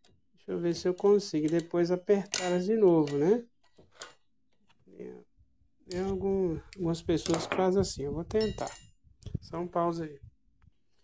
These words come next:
Confesso pra vocês que eu achei melhor tirar essa travinha toda fora.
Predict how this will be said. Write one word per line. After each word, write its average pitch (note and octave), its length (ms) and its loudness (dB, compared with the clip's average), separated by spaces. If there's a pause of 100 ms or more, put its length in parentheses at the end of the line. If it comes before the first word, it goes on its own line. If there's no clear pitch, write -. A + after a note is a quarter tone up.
(200)
Confesso D#3+ 680 -2
pra D3+ 220 2
vocês D3 560 2
que - 120 -6
eu D3 80 2
achei D3+ 380 0
melhor C#3+ 460 4
tirar C#3 520 0
essa C3+ 240 -2
travinha C3+ 680 -8 (760)
toda D3 320 2
fora. D#3+ 680 2